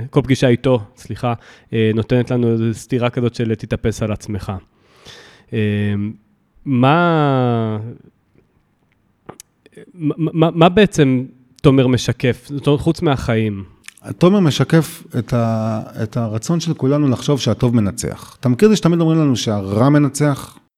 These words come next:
Speaker 1: אה, אני מכיר זה שכשאתה מתבגר ואתה... אתה נחשף קצת, אתה יודע, לביזנס, עסקים, פוליטיקה, וזה, אז אתה קצת מתבאס. כאילו,
Speaker 2: בדיוק.
Speaker 1: יש איזושהי ציניות שאתה מפתח כלפי
Speaker 2: בדיוק,
Speaker 1: העולם.
Speaker 2: ואתה אומר, "בואנה, איך הוא הגיע לשם?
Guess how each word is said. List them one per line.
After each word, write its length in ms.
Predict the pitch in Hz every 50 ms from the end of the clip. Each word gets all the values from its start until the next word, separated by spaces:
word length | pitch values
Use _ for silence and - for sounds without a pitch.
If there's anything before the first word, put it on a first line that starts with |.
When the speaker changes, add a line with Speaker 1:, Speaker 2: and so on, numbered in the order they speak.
| _ _ _ _ _ _ _ -
Speaker 1:
אה, 60 | - 143 127 123 123 123 127 127 127 127
אני 120 | 127 135 135
מכיר 300 | 135 139 - - 208 202
זה 80 | 214
שכשאתה 400 | - - 190 - - 156 - 143
מתבגר 840 | 135 135 131 120 117 123 120 120 160 190 202 202 196 190 180 175 180 156
ואתה... 760 | 131 127 120 117 - 123 120 117 117 117 117 117 117 113 113 110 - _ _ _ _ - _ _ _ _ _ _ _ _
אתה 80 | - 123
נחשף 280 | 120 117 - - 180 -
קצת, 180 | - 180 156
אתה 100 | - 151
יודע, 180 | 160 156 127 123
לביזנס, 640 | 123 127 127 139 156 156 151 160 147 131 127 - -
עסקים, 640 | - - - 113 - - 180 180 170 151 131 120
פוליטיקה, 580 | - 120 120 156 175 160 170 156 - 139 123 113
וזה, 200 | 117 123 135 143
אז 120 | 147 135 147
אתה 300 | 139 - 156 147 143 139 -
קצת 240 | - - 160 - 165
מתבאס. 640 | 160 139 123 120 120 120 123 117 - - - 123 117
כאילו, 360 | 123 131 139 120 123 117 107
Speaker 2:
בדיוק. 40 | 117 123 - 110
Speaker 1:
יש 240 | 135 131 - - 143
איזושהי 240 | 127 123 - 127
ציניות 380 | 120 - - 143 135 139 131 131
שאתה 220 | - 127 117 120
מפתח 540 | 117 113 - - 117 - - 120 113 101 - -
כלפי 200 | 120 127 143 139
Speaker 2:
בדיוק, 140 | 127 127 131
Speaker 1:
העולם. 160 | 131 110 110
Speaker 2:
ואתה 220 | 117 131 110 139 139
אומר, 220 | 147 156 165 160
"בואנה, 400 | 143 143 196 214 202 175 185 220
איך 200 | 214 - - -
הוא 180 | 247 226 196 156
הגיע 260 | 120 104 113 113 101
לשם? 260 | 95 98 - - 113